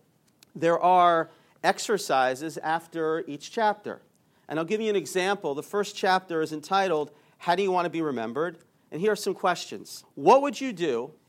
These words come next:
if you had twenty-four hours to live, and why?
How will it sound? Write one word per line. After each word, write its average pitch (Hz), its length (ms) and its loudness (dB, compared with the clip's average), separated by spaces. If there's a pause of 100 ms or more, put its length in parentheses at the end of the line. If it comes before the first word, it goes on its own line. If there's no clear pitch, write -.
if 160 200 -6
you 196 120 2
had 180 240 4
twenty-four 214 640 -2
hours 165 420 2
to - 120 -10
live, 139 480 -8 (520)
and 139 140 -6
why? 113 380 -4